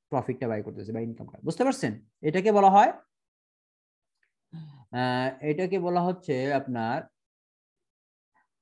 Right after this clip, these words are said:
contribution income statement। এটাকে বলা হয় contribution income statement। বুঝতে পারছেন?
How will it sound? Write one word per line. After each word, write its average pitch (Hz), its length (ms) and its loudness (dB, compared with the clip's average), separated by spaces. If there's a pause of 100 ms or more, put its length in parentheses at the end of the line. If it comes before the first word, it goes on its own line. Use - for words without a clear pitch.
(180)
contribution 247 720 4
income 185 380 2
statement। 113 460 -6
এটাকে 156 260 -2
বলা 175 160 4
হয় 208 280 2 (200)
contribution 202 920 0 (140)
income 143 400 -2
statement। 98 480 -8
বুঝতে 160 200 -2
পারছেন? 226 280 -2